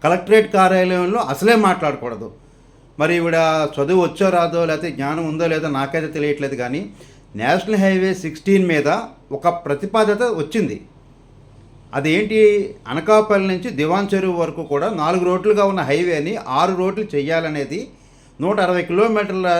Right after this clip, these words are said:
ఈ డిస్టెన్స్కి సుమారు మూడు వేల, మూడు వేల ఎనిమిది వందల కోట్ల రూపాయలు ఖర్చు అవుతుందని అధికారుల ఏసీ గదుల్లో అంచనా. ఇంకా దానికి ఒక ప్రాజెక్ట్ టీపీఆర్ అఫీషియల్‌గా రాలేదు, కేంద్ర ప్రభుత్వానికి పోలేదు, రాష్ట్ర ప్రభుత్వం దగ్గరికి రాలేదు,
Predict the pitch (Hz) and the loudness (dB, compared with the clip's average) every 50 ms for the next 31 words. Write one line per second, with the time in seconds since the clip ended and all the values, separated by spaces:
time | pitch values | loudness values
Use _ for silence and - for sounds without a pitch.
0 | - - 160 165 180 175 151 170 151 160 202 185 175 170 - - 185 214 254 254 | 0 -4 -4 -4 -4 -2 -2 -4 -4 -2 -2 -4 -4 -4 -8 -10 -12 -12 -12 -12
1 | - - - - _ - - - - 190 196 220 240 214 165 160 175 190 202 196 | -16 -20 -20 -20 _ -20 -14 -8 -6 -2 0 0 0 0 0 0 2 2 2 2
2 | 185 185 185 185 185 - - - 156 156 170 175 175 175 170 175 170 170 170 170 | 2 0 0 -2 -4 -6 -8 -8 -6 -4 -4 -2 0 0 0 0 -2 -2 -4 -4
3 | 165 165 156 - 190 208 202 214 190 190 180 180 185 180 175 175 170 160 - 165 | -4 -6 -6 -4 -4 -2 -2 -2 -2 -4 -4 -2 -2 -2 0 -2 -4 -6 -6 -6
4 | 151 151 - 196 185 175 175 175 170 165 165 170 226 - - 139 139 143 170 165 | -6 -4 -2 -2 -2 -2 -4 -4 -6 -4 -4 -4 -4 -6 -8 -6 -6 -6 -6 -2
5 | 190 180 180 175 180 208 254 - - - - - - - 131 170 226 196 240 262 | 0 2 2 2 0 -2 -4 -6 -10 -18 -20 -20 -14 -6 2 2 2 2 2 0
6 | 190 214 208 185 190 196 240 254 - 147 143 - 202 165 - 92 - - - - | 4 4 4 4 2 -2 -2 -4 -4 -4 -4 -2 -2 -4 -4 -6 -10 -20 -20 -20
7 | - - - _ _ _ - - _ _ - _ _ _ _ _ - 143 139 - | -20 -20 -20 _ _ _ -20 -20 _ _ -20 _ _ _ _ _ -16 -10 -2 2
8 | 240 226 214 208 202 185 196 185 - 170 165 143 135 143 135 131 147 147 190 190 | 4 4 4 4 2 0 0 -2 -2 -2 -4 -4 -4 -2 0 0 0 0 -2 -4
9 | 185 - 135 135 131 - 180 185 185 185 185 160 147 - 165 151 180 180 180 180 | -4 -4 -4 -4 -2 0 2 2 2 2 0 -2 -4 -4 -6 -6 -4 -4 -2 -2
10 | 175 175 175 175 180 190 180 202 202 202 202 - - 120 120 123 123 127 139 127 | 0 2 2 0 0 -2 -4 -4 -4 -6 -6 -6 -8 -8 -8 -8 -10 -8 -8 -6
11 | 139 143 139 147 147 151 151 151 160 175 180 185 190 190 202 202 196 - - - | -6 -6 -4 -4 -4 -4 -4 -6 -6 -6 -6 -6 -6 -4 -6 -6 -8 -8 -14 -20
12 | - - - 110 117 131 - 151 147 147 156 151 147 147 165 165 165 170 165 175 | -20 -12 -6 -4 -4 -4 -4 -6 -4 -4 -4 -4 -4 -6 -6 -4 -4 -4 -4 -4
13 | 175 175 170 175 175 190 196 190 196 202 | -2 0 0 0 0 0 -2 0 0 -2